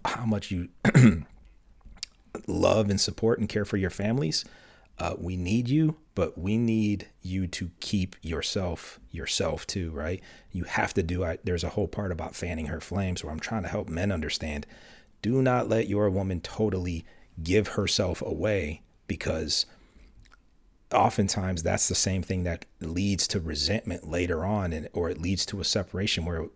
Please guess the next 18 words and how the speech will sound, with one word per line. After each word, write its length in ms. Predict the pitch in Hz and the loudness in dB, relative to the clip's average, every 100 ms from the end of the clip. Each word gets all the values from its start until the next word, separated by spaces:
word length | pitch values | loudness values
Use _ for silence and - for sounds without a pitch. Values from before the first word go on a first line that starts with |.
| 90 | -10
where 300 | - 240 - - - - - - - - 92 | -6 -6 -8 -14 -20 -20 -20 -20 -20 -16 -12
the 100 | - | -8
kids 320 | - 113 98 | 0 2 4
go 140 | 98 | 2
away 260 | 85 87 92 | 2 0 -2
and 80 | 87 | -2
you 80 | 80 | -2
look 160 | 95 | -2
at 60 | 95 | -2
each 120 | - | -2
other 100 | 90 | -4
and 60 | 87 | -2
go, 140 | 82 - - - - | -6 -8 -20 -14 -4
"I 80 | 190 | 2
don't 140 | 107 | 4
even 220 | 104 113 | 4 4
know 160 | 151 165 | 2 2
you. 300 | 107 76 | 0 0